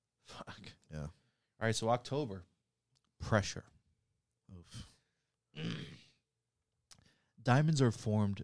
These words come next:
Speaker 1: through the strain of pressure and time. Preparation for a competitive contest can coincide with your ambitious tasks in life. Family,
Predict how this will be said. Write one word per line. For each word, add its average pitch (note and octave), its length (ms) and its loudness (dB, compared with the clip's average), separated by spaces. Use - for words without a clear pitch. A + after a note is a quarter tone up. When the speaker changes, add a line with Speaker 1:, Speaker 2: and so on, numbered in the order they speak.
Speaker 1:
through G#2 140 -2
the F#2 60 -2
strain G#2+ 560 -4
of E2+ 180 -8
pressure B2 440 -6
and G2+ 160 0
time. - 380 -2
Preparation C3 800 2
for F#2 220 -6
a F2+ 60 -4
competitive G#2 540 -4
contest F#2+ 600 -4
can F#2 160 -12
coincide F#2 720 -4
with G2 220 -10
your G2+ 180 -4
ambitious G2 840 -4
tasks - 580 -2
in G#2+ 120 -4
life. F#2+ 600 -4
Family, C3+ 460 0